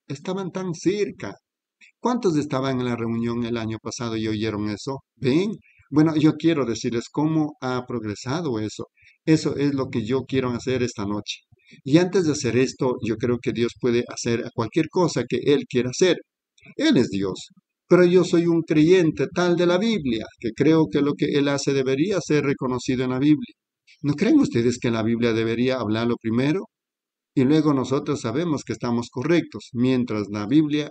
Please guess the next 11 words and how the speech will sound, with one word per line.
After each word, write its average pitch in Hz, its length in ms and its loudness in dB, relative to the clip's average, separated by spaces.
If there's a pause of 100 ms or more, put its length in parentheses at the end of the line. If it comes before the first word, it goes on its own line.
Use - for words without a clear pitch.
(140)
es 113 380 -4
una 123 320 -2
promesa 120 580 -2
que 110 120 -8
Dios 107 360 -4
hizo. 104 380 -6 (840)
Párrafo 131 380 -4
diez 117 320 2
por 104 140 -6
último. 139 380 -4 (420)
Ahora 147 280 2